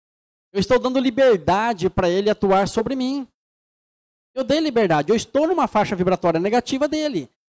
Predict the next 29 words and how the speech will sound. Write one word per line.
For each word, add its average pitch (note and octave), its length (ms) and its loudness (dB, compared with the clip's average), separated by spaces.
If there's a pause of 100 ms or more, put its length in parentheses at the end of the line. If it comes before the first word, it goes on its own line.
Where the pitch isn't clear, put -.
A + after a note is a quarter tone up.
(120)
Aí B3+ 120 0
a C#4 60 2
pessoa C4+ 380 -2
diz A3+ 240 -4
assim, F3 440 -6 (640)
"Nossa, F3+ 260 -2
hoje G3 160 2
eu - 20 0
tô A3 140 0
carregado. E3+ 640 -4 (1160)
Eu D#3+ 80 -10
vou F#3 120 2
no C4 80 -2
centro A3 400 -2
hoje G3+ 160 2
pra G#3+ 100 -2
tomar G3 260 0
um E3+ 120 0
passe, A3+ 540 -2
<laughs> A3+ 60 0
assistir G#3 280 -6
uma G3+ 100 4
palestra, G3+ 600 0
porque A#3+ 200 -2
a A3+ 60 2
coisa A3 240 2
tá C4+ 100 0
feia", C#3 420 -4 (520)
né? A#3+ 220 0